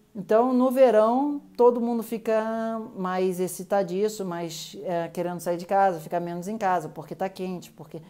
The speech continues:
principalmente nos países nórdicos, tem que aproveitar o, o calor do verão, quando não tá frio, et cetera. Então, é quando as pessoas estão mais dispostas a conversar na rua,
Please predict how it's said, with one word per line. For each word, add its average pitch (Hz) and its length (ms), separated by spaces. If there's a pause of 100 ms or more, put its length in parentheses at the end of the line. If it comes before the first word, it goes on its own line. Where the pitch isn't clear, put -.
(120)
principalmente 214 520
nos 180 160
países 170 360
nórdicos, 160 540 (240)
tem 185 100
que 170 80
aproveitar 180 760
o, 170 200
o 160 160
calor 170 360
do 170 100
verão, 175 440
quando 160 180
não 160 120
tá 175 140
frio, 175 320
et 160 140
cetera. 165 340 (420)
Então, 226 260
é 226 40
quando 240 220
as 240 80
pessoas 233 320
estão 226 160
mais 220 260
dispostas 196 840 (380)
a 220 300
conversar 247 580
na 214 140
rua, 175 840